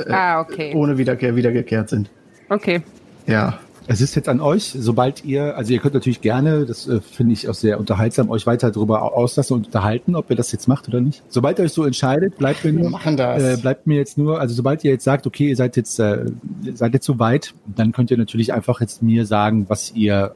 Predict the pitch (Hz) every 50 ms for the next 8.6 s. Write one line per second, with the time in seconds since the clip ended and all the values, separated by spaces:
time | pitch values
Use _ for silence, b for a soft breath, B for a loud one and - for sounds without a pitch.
0 | - _ _ - - - - - 107 95 95 92 90 95 - 104 - - 123 143
1 | - - 147 - 156 151 143 127 131 135 139 147 165 143 127 131 143 180 - -
2 | - - - 110 101 104 98 - 104 - 98 - - 104 - - 185 190 - -
3 | - - - - 139 143 139 135 123 120 117 120 110 113 - 117 104 104 - 110
4 | 95 101 101 - - - 135 147 147 143 - - 139 143 143 - - 120 143 151
5 | 120 101 92 101 98 - - 107 - - - - - - - 110 - - - 110
6 | 110 - - 117 117 107 107 110 120 123 107 110 127 127 123 110 - - 123 123
7 | 139 - 131 123 - 123 117 113 117 120 113 - 117 107 110 - 110 101 101 -
8 | - 104 104 101 - - - - 120 120 123 123